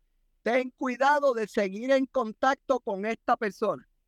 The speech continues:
porque entonces da la sensación psicológica de que la relación continúa.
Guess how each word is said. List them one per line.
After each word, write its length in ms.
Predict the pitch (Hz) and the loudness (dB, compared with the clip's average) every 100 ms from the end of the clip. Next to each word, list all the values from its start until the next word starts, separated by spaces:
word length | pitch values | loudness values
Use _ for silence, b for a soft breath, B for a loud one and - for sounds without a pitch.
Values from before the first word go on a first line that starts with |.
| _ _ _ _ _ _ _ _ _ _ _ | _ _ _ _ _ _ _ _ _ _ _
porque 260 | 185 185 214 | -8 -8 -8
entonces 540 | 202 247 254 254 247 - | -10 -10 -6 -2 -2 -2
da 160 | 247 | -6
la 120 | 262 | -4
sensación 600 | 254 254 247 220 - 247 | -2 -2 -2 -6 -2 -4
psicológica 800 | 240 247 247 247 277 254 - 208 | -4 -8 -6 -4 -4 -4 -2 -2
de 140 | 190 202 | -2 -4
que 160 | 214 | -4
la 200 | 208 196 190 | 0 0 0
relación 580 | 214 185 180 277 277 | -2 -2 0 0 0
continúa. 640 | - 190 165 165 160 127 | 0 -4 -2 -4 -4 -8